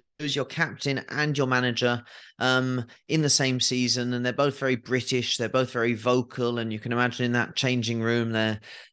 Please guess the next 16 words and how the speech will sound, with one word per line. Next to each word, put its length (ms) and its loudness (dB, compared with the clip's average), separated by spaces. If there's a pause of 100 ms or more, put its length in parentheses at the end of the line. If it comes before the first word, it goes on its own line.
they're, 1000 2
they 180 2
would 180 -2
be, 140 -4
it 60 -2
would 160 -4
be 100 4
a 60 6
lot 260 2
of 240 -6
influence 680 0
lost 520 2
in 60 -6
the 80 -4
same 300 0
summer. 420 0